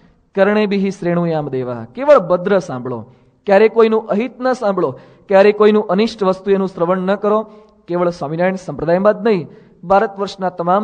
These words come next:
ધર્મગ્રંથોમાં આની વાતો કરેલી છે. સ્વામી વિવેકાનંદ નરેન્દ્રનાથ તરીકે હતા,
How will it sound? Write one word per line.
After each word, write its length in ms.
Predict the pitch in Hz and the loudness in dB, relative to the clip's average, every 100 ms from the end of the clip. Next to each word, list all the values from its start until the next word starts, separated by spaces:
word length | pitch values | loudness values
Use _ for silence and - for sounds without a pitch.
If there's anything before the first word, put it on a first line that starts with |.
| 208 | -2
ધર્મગ્રંથોમાં 880 | 165 175 180 165 160 202 214 170 131 - | -4 -2 -2 -4 -6 -6 -4 -4 -4 -8
આની 200 | 180 190 | -6 -4
વાતો 260 | 139 180 156 | -6 -6 -8
કરેલી 340 | 131 127 123 | -8 -8 -10
છે. 180 | 120 110 - _ _ _ | -12 -16 -18 _ _ _
સ્વામી 280 | 185 180 185 | -2 0 2
વિવેકાનંદ 500 | 185 190 196 196 190 | 2 2 2 2 0
નરેન્દ્રનાથ 560 | 170 190 185 190 185 185 | 0 0 -2 0 -2 -2
તરીકે 300 | 185 190 196 | -4 -2 -2
હતા, 280 | 202 208 | 2 2